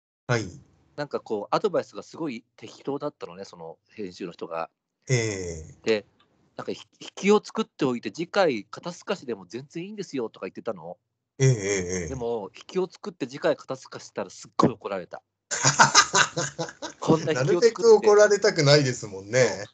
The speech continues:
Speaker 2: こんなに引きを作って、この肩透かしは最悪です」とかっていっぱい来て、<laughs>「やっぱしダメじゃないか」って僕は思いましたよ。
Speaker 1: ああ。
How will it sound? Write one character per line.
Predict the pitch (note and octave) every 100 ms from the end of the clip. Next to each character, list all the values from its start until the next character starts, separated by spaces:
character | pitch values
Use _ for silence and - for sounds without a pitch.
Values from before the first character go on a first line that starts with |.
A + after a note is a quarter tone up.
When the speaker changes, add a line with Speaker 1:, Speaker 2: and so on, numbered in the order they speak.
| _
Speaker 2:
こ | - E3+
ん | E3
な | E3+
に | E3
引 | _
き | E3
を | D3+
作 | - D#3+
っ |
て、 | _ D#3+
こ | C#3+
の | D3+
肩 | - - E3
透 | -
か | D3+
し | -
は | A2
最 | - E3 -
悪 | F#3+
で | F3
す」 | D#3+ _
と | -
か | C#3+
っ |
て | E3
い | C#3+
っ |
ぱ | - C#3
い |
来 | D#3 -
て、 | G#2 G#2+ D3 _ _ _ _ -
<laughs> | A3+ - A#3 A3+ -
「や | -
っ | _
ぱ | F#3+
し | -
ダ | D#3
メ | F3
じ | A#3
ゃ |
な | G3+
い | F3+
か」 | D#3 C3
っ |
て | -
僕 | D#2 G2 G2+
は |
思 | G2
い | G2
ま | G2
し | -
た | E2
よ。 | C#2+ _ _ _ _ _ _
Speaker 1:
あ | C#3 C#3 C3 B2+ A#2+ A2+ G#2+ G2+ F#2+ F2+ D#2+
あ。 | D2